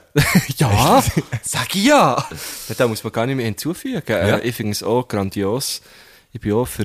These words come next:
Speaker 1: für, äh, grundsätzlich ist es eine mega männerdominierte, äh, Szene, die Musikszene in, in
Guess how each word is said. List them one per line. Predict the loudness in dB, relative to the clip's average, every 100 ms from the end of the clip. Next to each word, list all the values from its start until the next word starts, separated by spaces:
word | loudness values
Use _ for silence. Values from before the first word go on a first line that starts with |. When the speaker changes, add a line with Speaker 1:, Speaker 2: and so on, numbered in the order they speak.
| -8
Speaker 1:
für, | -16 -12
äh, | -12
grundsätzlich | -6 -4 -2 -4 -6 -8
ist | -8
es | -8
eine | -6
mega | -4 -4 -4
männerdominierte, | -2 -4 -4 -6 -4 -6 -4 -4
äh, | -2 -2 -4 -6 -8 _ _ _ _ _ _ _ -12
Szene, | -10 -4 2 2 2 -4
die | -6
Musikszene | -6 -6 -6 -2 -2 -2
in, | -6
in | -10